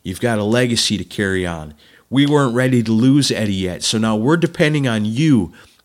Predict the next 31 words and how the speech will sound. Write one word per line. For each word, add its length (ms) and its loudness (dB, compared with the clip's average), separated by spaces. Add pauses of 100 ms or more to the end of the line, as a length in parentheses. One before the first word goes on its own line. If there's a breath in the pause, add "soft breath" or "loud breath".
to 100 -4
pick 280 0
up 320 -2
your 120 -8
dad's 480 0
torch 540 -2 (340 soft breath)
where 120 -2
he 240 0
dropped 420 0
it 160 -6
and 140 -12
carry 400 0
it 80 -2
on 360 -2 (340 soft breath)
for 360 -2
us. 540 -2 (220)
I 80 -8
know 220 2
that's 320 0
wrong 600 2 (520 soft breath)
to 160 -2
say 460 2
that, 380 -8
you 120 -6
know, 240 -2
but 400 0 (480 loud breath)
deep 160 -4
down 220 0
in 60 0
my 100 2
heart, 420 0